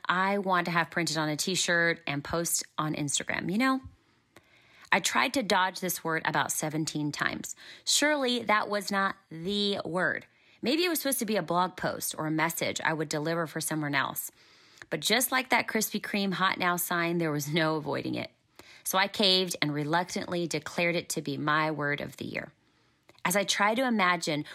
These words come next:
what this would mean for me and my family, I did some inventory over the past years.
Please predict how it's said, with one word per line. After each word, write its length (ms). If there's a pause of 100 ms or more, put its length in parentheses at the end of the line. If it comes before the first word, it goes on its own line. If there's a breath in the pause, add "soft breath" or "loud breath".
(120)
what 240
this 220
would 120
mean 260
for 160
me 160
and 100
my 140
family, 480 (320 loud breath)
I 100
did 180
some 160
inventory 680 (380 loud breath)
over 160
the 120
past 360
years. 360